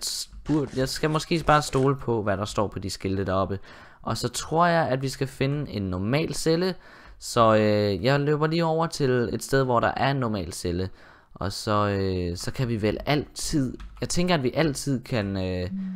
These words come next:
kan sælge vores celle eller et eller andet, og så købe en Matt Chemist celle i stedet for. Det er måske en mulighed. Øh, øj, er det her også Matt Chemist celler? En dag tilbage. Hoho.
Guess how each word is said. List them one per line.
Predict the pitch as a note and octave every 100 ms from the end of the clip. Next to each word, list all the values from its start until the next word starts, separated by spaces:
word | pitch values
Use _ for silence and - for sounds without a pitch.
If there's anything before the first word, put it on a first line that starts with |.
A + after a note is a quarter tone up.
| - - - -
kan | -
sælge | - - A#2+ D3+ F3
vores | D3 B2 A#2+
celle | - A#2+ C3
eller | B2+ G2+ -
et |
eller | C3 B2
andet, | G#2+ A2+ -
og | G#2+
så | A#2 G2+ - - - -
købe | B2+
en | A2+
Matt | G#2+ F#2 -
Chemist | G2+ G2+ -
celle | E2+
i | D#2+
stedet | - E2
for. | - D#2 - - - - - -
Det |
er | G2+
måske | F#2 - F2
en | F2+
mulighed. | F2 F2 F#2 F2 - - - - - - _
Øh, | F#2 F#2 F#2+ F#2 F#3+
øj, | F#2+ -
er |
det | G#2 C3+
her | D3+
også | C#3 - -
Matt | C3 B2 -
Chemist | C#3+ C#3 C#3
celler? | A#2+ A2 -
En | D#3 -
dag | C#3
tilbage. | - - B2+ C3+ - - _ _ _ _ _ _ _ _ _ _ _ _
Hoho. | - - G#2 - B2+ C3